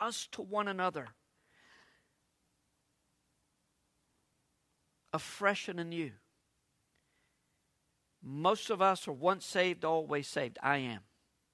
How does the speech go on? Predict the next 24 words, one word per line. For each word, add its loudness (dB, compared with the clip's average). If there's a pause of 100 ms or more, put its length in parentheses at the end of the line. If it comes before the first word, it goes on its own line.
(140)
I -2
am. -8 (1900)
But 8
if 4 (260)
that 10 (720)
is 2 (480)
the -2
foundation 6
of -6
your -2
theology, 2
it -12
gets 6
in 0
the -4
way 0 (380)
of 0 (120)
all 12
that 0
Scripture -2
says 6
about 2
this -2
relationship -4